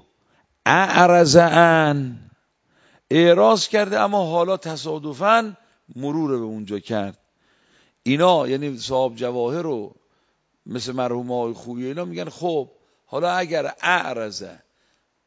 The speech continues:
و مرور کرد اما اون ملکش هنوز اونجا باقیه، ما بقاء ملکهی و منزله،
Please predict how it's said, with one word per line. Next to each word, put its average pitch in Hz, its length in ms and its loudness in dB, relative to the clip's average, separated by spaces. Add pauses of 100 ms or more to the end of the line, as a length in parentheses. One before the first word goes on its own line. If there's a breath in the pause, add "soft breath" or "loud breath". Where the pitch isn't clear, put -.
(200)
و 139 120 0
مرور 143 540 -6
کرد 180 300 -4
اما 180 200 -2
اون 190 260 -8
ملکش 190 720 -2
هنوز 135 320 4
اونجا 117 240 8
باقیه، 95 640 6 (580 soft breath)
ما 135 300 2
بقاء 139 540 6
ملکهی 151 640 2
و 127 140 2
منزله، 107 640 4